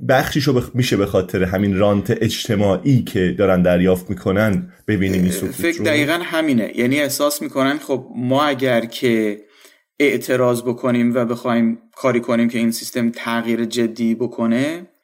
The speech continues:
Speaker 2: چی به دست میاریم؟ فرض کن حالا یه سیستم سالم‌تر بود، چی از دست می‌دیم؟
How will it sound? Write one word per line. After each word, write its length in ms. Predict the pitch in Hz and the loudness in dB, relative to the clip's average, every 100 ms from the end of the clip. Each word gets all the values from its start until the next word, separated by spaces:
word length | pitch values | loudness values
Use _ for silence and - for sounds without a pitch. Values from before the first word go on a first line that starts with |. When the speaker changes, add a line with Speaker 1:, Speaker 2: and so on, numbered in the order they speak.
| _ _ _ _ _ - | _ _ _ _ _ -6
Speaker 2:
چی 280 | - - 160 | -2 0 2
به 120 | 190 | 2
دست 300 | 160 180 - | 2 0 -2
میاریم؟ 680 | 139 123 120 117 127 123 _ _ _ _ _ | 0 2 2 0 -2 -10 _ _ _ _ _
فرض 200 | 127 123 | -4 -4
کن 100 | 127 | -2
حالا 140 | 123 120 | 0 0
یه 60 | |
سیستم 240 | 120 - 120 | -4 -8 -6
سالم‌تر 300 | 123 107 113 | -6 -4 -6
بود، 120 | 98 | -4
چی 180 | - 185 | 0 2
از 200 | 156 120 | 0 -2
دست 340 | 135 160 - | -4 -2 -2
می‌دیم؟ 300 | 123 - - | -4 -4 -14